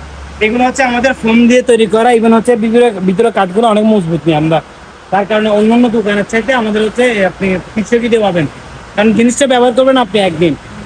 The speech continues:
টাকা একটু বেশি হইলে এক হাজার দেড় হাজার জিনিসে মান ভালো পাবেন এবং লং, লং লাস্টিং ব্যবহার করতে পারবেন। এটা রেগুলার প্রাইস হচ্ছে তেরো হাজার পাঁচশো টাকা, পনেরো হাজার টাকা রাখি তো, দেড় হাজার টাকা ডিসকাউন্টে তেরো হাজার পাঁচশো টাকা।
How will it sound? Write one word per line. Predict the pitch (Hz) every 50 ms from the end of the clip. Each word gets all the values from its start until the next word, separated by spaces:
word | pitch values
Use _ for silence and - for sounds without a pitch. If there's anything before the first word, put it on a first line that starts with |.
| - -
টাকা | 214 202 208 214
একটু | 214 - - 254
বেশি | 233 214 233 214 - 254
হইলে | 254 262 262 262
এক | 226 214
হাজার | 233 254 233
দেড় | 208 233 233
হাজার | 240 269 254 214
জিনিসে | 220 214 190 214 233
মান | 226 214 196 196
ভালো | 196 214 226 233 233
পাবেন | 233 226 247 277 285 277 - - - - - - -
এবং | 185 208 220 220 220
লং, | 220 233 240 240 233 214
লং | 208 220 233 240 247
লাস্টিং | 247 240 - - 247 233
ব্যবহার | 220 190 196 190
করতে | 196 190 - 202 196
পারবেন। | 180 170 151 151 139 127 - - - - - - - 180
এটা | 196 233
রেগুলার | 240 240 233 226 240 254 247
প্রাইস | - 262 254 - 262
হচ্ছে | 247 269 277
তেরো | - 254 226 233 233
হাজার | 240 226 247 214
পাঁচশো | 220 214 196 - 214 208
টাকা, | 208 196 185 -
পনেরো | 196 202 208 220
হাজার | 233 240 233 -
টাকা | 254 254
রাখি | 247 233 220 226 240 -
তো, | 285 247
দেড় | 220 208
হাজার | 208 214 220 -
টাকা | 240 233
ডিসকাউন্টে | 233 214 - 226 233 240 226
তেরো | 226 196 190
হাজার | 190 190 202 180
পাঁচশো | 180 170 - - 175
টাকা। | 165 160 135 139